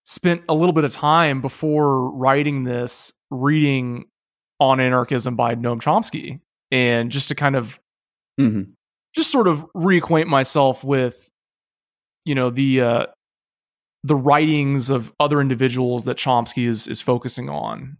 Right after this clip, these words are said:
Speaker 1: in that. And it's pretty staggering getting that detailed of a view of that ideology, and then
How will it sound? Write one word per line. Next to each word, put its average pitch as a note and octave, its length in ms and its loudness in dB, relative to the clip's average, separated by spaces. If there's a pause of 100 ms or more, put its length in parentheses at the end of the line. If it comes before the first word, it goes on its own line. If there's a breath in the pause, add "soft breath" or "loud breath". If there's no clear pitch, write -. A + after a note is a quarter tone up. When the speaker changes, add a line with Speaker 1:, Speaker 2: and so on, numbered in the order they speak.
(120)
Speaker 1:
in C2+ 140 -8
that. A1+ 320 -10 (100)
And A#2+ 500 -2 (760)
it's E3 160 2
pretty A#3+ 360 -2
staggering C#3 840 -2 (1300)
getting E3 460 0
that D3 420 0
detailed C#3 600 -2
of A#2+ 160 -6
a A#2+ 40 -4
view B2+ 840 0
of A#2 220 -2
that B2 180 4
ideology, B2+ 960 -2
and B2 160 -2
then B2 380 -2